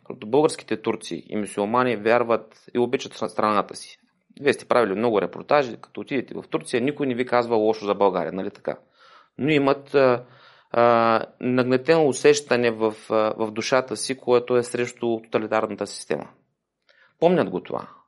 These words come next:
А, знаят какво е вършила тоталитарната държава. Отнемала им името. Накарала ги да си разделят, а, семействата. В момента с демократични средства, в демократични условия, власт, която е дадена на партийни ръководители,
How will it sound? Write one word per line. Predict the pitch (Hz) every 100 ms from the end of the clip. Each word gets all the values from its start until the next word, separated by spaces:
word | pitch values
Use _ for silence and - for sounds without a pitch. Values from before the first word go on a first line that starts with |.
| -
А, | 113 107 95 87
знаят | 104 123 120
какво | - 127
е | 110
вършила | 120 - 123
тоталитарната | 117 113 107 110 117 110 107
държава. | 104 101 95 78 -
Отнемала | - 113 120 117 113
им | 113
името. | 123 117 - - - _ _ - _ -
Накарала | - 110 113 117 117
ги | 117
да | 113 113
си | 120 113
разделят, | 110 117 117 120 -
а, | 120 117 113
семействата. | 117 110 104 - - _ _ _ _ - - _
В |
момента | 120 139 151 127
с | 117
демократични | 117 113 113 - 139 131 101
средства, | - 113 - -
в | 110
демократични | 113 104 107 - 127 120
условия, | 95 - 87 65 - - _ _ _ _ -
власт, | 104 120 135 -
която | 117 117 117 107
е |
дадена | 113 113 104 92 92 - _ -
на | 110 -
партийни | 107 - 127 113
ръководители, | 95 - 80 80 78 78 139 -